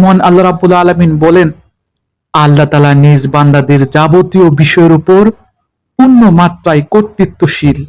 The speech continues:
এজন্যই তিনি তোমাদের উপর পাহারাদার ফেরেশতা নিযুক্ত করেন। এমনকি দেখতে দেখতে তোমাদের কারো যখন মৃত্যু এসে হাজির হয়, তখন প্রেরিত ফেরেশতারা তার জীবনের সমাপ্তি ঘটিয়ে দেয়।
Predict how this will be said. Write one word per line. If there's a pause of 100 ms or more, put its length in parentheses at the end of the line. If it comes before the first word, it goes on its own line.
(640)
এজন্যই
তিনি
তোমাদের
উপর (140)
পাহারাদার
ফেরেশতা
নিযুক্ত (140)
করেন। (840)
এমনকি (100)
দেখতে
দেখতে (640)
তোমাদের
কারো
যখন
মৃত্যু
এসে
হাজির
হয়, (760)
তখন (120)
প্রেরিত
ফেরেশতারা
তার
জীবনের
সমাপ্তি
ঘটিয়ে
দেয়।